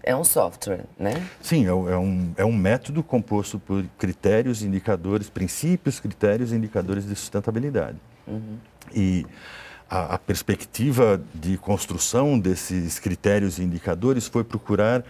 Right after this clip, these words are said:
Speaker 2: trazer uma abordagem sistêmica para a compreensão dos potenciais impactos das tecnologias. Claro, impactos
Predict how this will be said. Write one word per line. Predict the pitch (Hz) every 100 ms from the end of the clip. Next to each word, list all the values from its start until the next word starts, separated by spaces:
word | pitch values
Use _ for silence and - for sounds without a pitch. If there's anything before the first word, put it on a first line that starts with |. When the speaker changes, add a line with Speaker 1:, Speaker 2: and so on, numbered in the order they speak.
| - - - - _ -
Speaker 2:
trazer | 101 90 117
uma | 120
abordagem | 107 107 90 87 82 90
sistêmica | - 160 - - 135 175 120 98 80 _ -
para | 98 117
a | 120
compreensão | 117 110 107 95 - 101 120 143 - - -
dos | 85 107 143
potenciais | - 135 127 117 110 113
impactos | 117 123 98 101 -
das | 113 110
tecnologias. | 107 - 139 151 117 78 -
Claro, | - 92 80
impactos | 82 90 87 - 95 - -